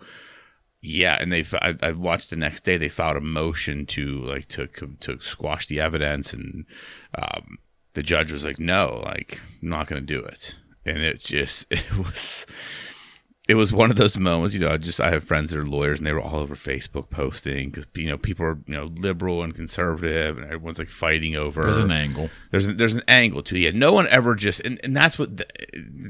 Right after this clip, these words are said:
Speaker 1: sidebar, like, that's what frustrates me about social media, because I have friends that I think are, you know, that I went to law school with that are very intelligent people, but in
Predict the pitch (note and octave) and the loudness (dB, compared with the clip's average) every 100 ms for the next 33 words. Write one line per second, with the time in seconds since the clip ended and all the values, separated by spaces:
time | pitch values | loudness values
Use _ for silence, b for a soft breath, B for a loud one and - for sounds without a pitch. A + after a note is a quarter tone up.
0 | - - - - - C#3+ B2 G#2+ C#2+ C#2+ | -16 -20 -20 -8 0 4 4 4 0 0
1 | D#2+ B B B B - G2 B2+ - - | -4 B B B B -4 2 6 4 2
2 | - - G#2 G#2 G2 - F#2 D#2 C#2+ - | -6 0 0 2 -2 0 0 2 -2 0
3 | D#2+ D2+ C#2 C#2 B1+ - - D#2+ - - | 0 0 -4 -2 -4 -8 -12 -8 -8 -2
4 | F#2 E2 D#2 - b b b b - A#2+ | 0 0 -2 -10 b b b b 2 4
5 | B2 A#2 - A2+ G2+ F#2 F2 - F#2+ D#2 | 4 2 2 2 2 0 -4 -2 -2 -4
6 | F2 - F#2 E2+ F2+ F#2+ G#2 F2 E2 D#2+ | -4 -4 -2 0 0 0 -2 -2 -2 -2
7 | F2 F2+ E2 F2 B2+ C#3+ A2 G2 F2+ F#2 | -4 -2 -2 4 6 6 4 0 0 0
8 | F2 D2+ - D2+ E2 E2+ - b b b | -2 -4 -4 -2 -2 -4 -6 b b b
9 | - G2+ - _ _ _ - A#2 | 4 4 4 _ _ _ 0 0